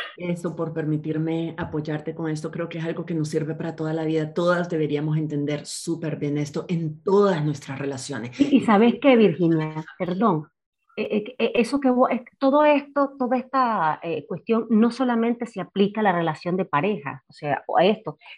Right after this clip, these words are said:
Speaker 2: se aplica a otros tipos de cosas, incluso con las hermanas, con la mamá, con las amistades, lo de las expectativas, lo de las preferencias, lo de los deseos, lo, lo de los estándares.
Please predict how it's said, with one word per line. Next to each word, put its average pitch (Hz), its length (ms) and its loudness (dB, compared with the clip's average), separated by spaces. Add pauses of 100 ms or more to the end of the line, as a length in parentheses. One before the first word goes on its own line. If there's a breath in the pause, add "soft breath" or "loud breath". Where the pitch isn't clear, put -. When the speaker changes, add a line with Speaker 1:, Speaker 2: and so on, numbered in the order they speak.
Speaker 2:
se - 140 -4
aplica 240 560 2
a 185 100 6
otros 262 480 4
tipos 247 280 -2
de 185 120 -4
cosas, 214 280 -2
incluso 196 340 -4
con 190 120 4
las 160 140 0
hermanas, 170 420 0
con 160 120 0
la 147 100 2
mamá, 156 320 0
con 170 140 -2
las 156 120 0
amistades, 151 720 0
lo 165 140 -6
de 156 80 -2
las - 120 0
expectativas, 196 760 0
lo 190 100 2
de 139 100 2
las 139 100 -8
preferencias, 175 560 0
lo 160 100 4
de 147 100 2
los 135 100 0
deseos, 190 460 0
lo, 170 140 0 (100)
lo 151 160 -4
de 147 100 -2
los - 120 -4
estándares. 139 600 0